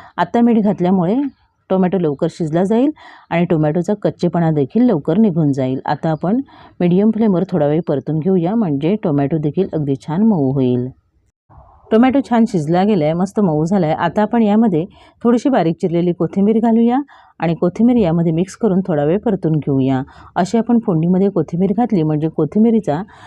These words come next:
भरतामध्ये अगदी छान स्वाद उतरला जातो.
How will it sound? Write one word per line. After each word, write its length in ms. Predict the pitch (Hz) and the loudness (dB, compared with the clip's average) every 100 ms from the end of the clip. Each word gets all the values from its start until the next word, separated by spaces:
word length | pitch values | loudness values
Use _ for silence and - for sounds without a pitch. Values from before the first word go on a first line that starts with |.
| - - - | -20 -20 -2
भरतामध्ये 560 | 185 175 220 233 196 | 0 2 2 2 2
अगदी 280 | - 147 147 190 | -2 -2 -4 -4
छान 220 | - 147 214 | -4 -2 0
स्वाद 300 | - 156 - | 0 -2 -4
उतरला 400 | 214 175 139 139 | -6 -4 -4 -2
जातो. 420 | 139 131 139 | -4 -4 -8